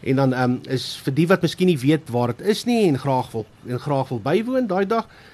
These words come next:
dit is, as jy op die Plastonpad nou sal ry, Lughawe se kant toe, van Rockies Drift af, dan by die Ver Genoeg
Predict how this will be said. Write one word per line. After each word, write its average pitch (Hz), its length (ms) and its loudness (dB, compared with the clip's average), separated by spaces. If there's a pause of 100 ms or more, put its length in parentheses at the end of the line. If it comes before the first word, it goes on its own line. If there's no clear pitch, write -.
(180)
dit 120 180 -8
is, 135 180 -2
as 131 180 -8
jy 131 180 2
op 120 80 -2
die 147 80 0
Plastonpad 190 720 -2
nou 147 120 -2
sal 135 220 -6
ry, 139 280 0
Lughawe 185 400 -2
se 185 120 -6
kant 185 320 -2
toe, 302 160 0 (560)
van 117 280 0
Rockies 123 320 -4
Drift 180 220 -4
af, 233 320 -2
dan 113 320 -4 (200)
by 131 120 0
die 190 80 2
Ver 180 260 2
Genoeg 165 320 -4